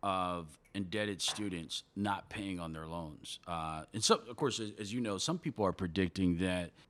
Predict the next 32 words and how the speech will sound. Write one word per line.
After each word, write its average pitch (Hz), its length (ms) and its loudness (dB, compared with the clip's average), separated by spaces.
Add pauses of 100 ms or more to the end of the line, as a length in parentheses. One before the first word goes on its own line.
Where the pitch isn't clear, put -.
(180)
the 104 80 -2
massive 123 640 2
amount 92 360 6
of 76 100 -2
student 82 460 4
debt, 73 240 -2 (180)
uh, 87 160 2
where 92 240 2
the 90 100 0
wages 101 440 2
are 90 60 2
not 85 260 0
going 87 320 0
up, 117 420 8
that 110 180 6
that's 120 240 8
gonna 107 160 6
be 92 140 4
the 90 80 6
next, 85 500 4
uh, 82 220 4
crisis, 76 560 2
that, 87 160 -4
that, 101 280 4 (100)
that 98 240 4
debt 82 240 4
load 90 260 4
is, 78 260 0
is, 85 180 -2
is 82 220 -4
building 85 460 2
up, 78 320 2